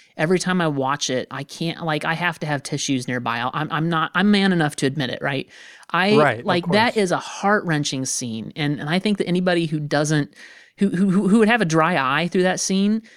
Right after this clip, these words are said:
Speaker 1: I think they're not human. Like, that, that is, like, you have,
Speaker 2: <laughs>
Speaker 1: you have two friends here who have known each other and learned and grown with each other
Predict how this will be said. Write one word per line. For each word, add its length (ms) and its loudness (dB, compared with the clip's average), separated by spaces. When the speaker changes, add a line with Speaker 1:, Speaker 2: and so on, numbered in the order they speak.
Speaker 1:
I 100 -2
think 220 2
they're 120 4
not 160 -2
human. 540 4
Like, 300 -2
that, 240 0
that 160 2
is, 180 2
like, 240 0
you 120 2
have, 180 2
Speaker 2:
<laughs> 120 -18
Speaker 1:
you 120 2
have 180 0
two 240 6
friends 520 2
here 420 2
who 260 4
have 140 4
known 340 6
each 200 2
other 420 4
and 280 0
learned 280 4
and 160 2
grown 520 4
with 180 -2
each 180 0
other 420 4